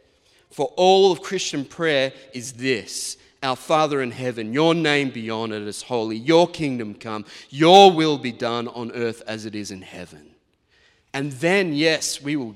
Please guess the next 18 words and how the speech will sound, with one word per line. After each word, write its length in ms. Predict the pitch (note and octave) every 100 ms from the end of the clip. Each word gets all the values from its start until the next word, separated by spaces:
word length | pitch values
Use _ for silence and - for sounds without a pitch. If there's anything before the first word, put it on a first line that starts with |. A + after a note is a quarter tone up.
| G2
get 440 | B2+ A#2+ F2+ - _ _ _ -
to 80 | B2
all 200 | C3 C3
of 80 | A#2+
that 200 | A2+ A2 -
other 220 | G#2+ G2
stuff. 760 | - - F2+ C#2+ - - - _ _ _ _ _ _ _ _ _ _ _ _ _ _ _ _
We 80 | C3
will 80 | A#2+
get 380 | G2 G#2+ A2 -
to 100 | G2
basic 640 | F2+ F#2 G2 - G2+ - _ _
daily 420 | F#2 F2+ F2+ E2+
needs. 720 | F2 E2+ E2+ E2 - - - _ _ _ _ _ _ _ _ _ _ _ _ _ _ _ _ -
We 120 | A2
will 100 | G2
get 280 | G2+ G2+ - -
to 280 | F#2 F2